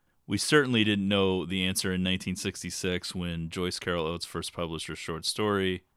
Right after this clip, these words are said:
and we still didn't know in nineteen eighty-five when Joyce Chopra adapted that story into a film. It turns out that society was still pretty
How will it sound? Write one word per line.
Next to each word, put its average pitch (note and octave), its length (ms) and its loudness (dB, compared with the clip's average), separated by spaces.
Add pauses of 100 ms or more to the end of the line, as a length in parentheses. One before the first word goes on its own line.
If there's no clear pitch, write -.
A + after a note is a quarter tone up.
(400)
and E2+ 80 -8
we F#2 80 -4
still C#3+ 260 6
didn't A2+ 240 6
know G2 200 2
in F#2+ 80 2
nineteen F#2+ 300 -2
eighty-five G#2 640 2
when F2+ 140 -2
Joyce F#2 300 -2
Chopra F#2 520 0
adapted G2+ 520 0
that E2+ 180 -2
story E2+ 500 -2
into E2 240 -6
a C#2+ 60 -10
film. F#2 560 0 (560)
It - 80 -14
turns F#2+ 300 0
out F2+ 240 0
that E2 320 -4
society F2+ 500 -2
was E2 140 -6
still F2+ 220 -2
pretty E2+ 500 -8